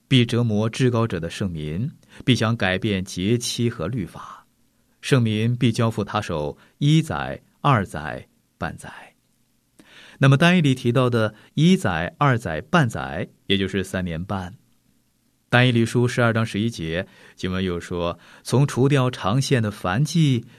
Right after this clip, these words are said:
并设立那行毁坏可憎之物的时候，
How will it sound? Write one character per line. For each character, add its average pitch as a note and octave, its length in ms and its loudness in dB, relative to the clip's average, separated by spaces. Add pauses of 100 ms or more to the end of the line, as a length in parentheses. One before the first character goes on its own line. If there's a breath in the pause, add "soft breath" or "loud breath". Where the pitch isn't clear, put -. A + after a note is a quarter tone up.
并 C3+ 120 6
设 B2+ 140 2
立 A#2+ 100 4
那 A#2 180 2
行 A#2 220 -2
毁 G2+ 300 -2
坏 G#2+ 220 -2
可 F#2+ 320 -4
憎 F3 240 2
之 F#3+ 140 2
物 F#3 180 2
的 A#2 100 -2
时 F2 160 -8
候， D#2 300 -6